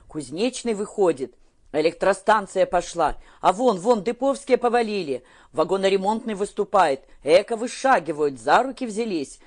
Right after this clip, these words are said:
служба пути идет». Раскрасневшаяся и взволнованная Таня подбежала к Антонию Ивановичу.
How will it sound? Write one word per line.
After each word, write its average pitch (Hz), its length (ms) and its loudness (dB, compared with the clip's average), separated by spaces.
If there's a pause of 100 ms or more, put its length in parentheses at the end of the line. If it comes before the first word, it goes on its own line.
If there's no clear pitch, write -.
(120)
служба 233 560 -4
пути 254 540 -4
идет». 196 420 0 (500)
Раскрасневшаяся 220 1080 0
и - 20 2
взволнованная 165 800 -2
Таня 214 340 0
подбежала 180 540 -2
к 185 80 -6
Антонию 165 520 -6
Ивановичу. 131 680 -4